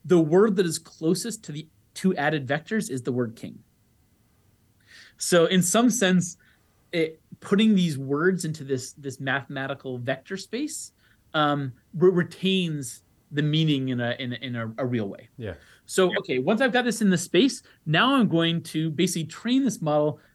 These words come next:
Speaker 1: by predicting what the next word is. So the dog goes to the, okay,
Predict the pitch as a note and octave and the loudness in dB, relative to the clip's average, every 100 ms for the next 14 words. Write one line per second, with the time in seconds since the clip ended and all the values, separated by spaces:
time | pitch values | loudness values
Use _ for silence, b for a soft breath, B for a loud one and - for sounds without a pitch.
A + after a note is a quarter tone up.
0 | b D3 D3 D3+ - E3+ D3+ G3 A#3+ D#3+ | b 0 2 2 0 -4 -2 0 -2 -2
1 | D3 G3 G3 _ _ _ _ _ _ _ | -2 -2 -4 _ _ _ _ _ _ _
2 | _ - F#3+ F#3+ D#3+ D#3+ C3+ G#2+ G2 D#3+ | _ 0 0 2 0 0 -2 -2 -2 -2
3 | C#3+ C3+ D#3 F3 F3+ D3+ D3+ D3 - D#3 | 0 2 4 4 4 2 2 2 -4 -2
4 | D3+ B2+ C3 B2 - _ - B2+ F#3 G3 | 0 2 2 0 -4 _ -14 -4 -2 -2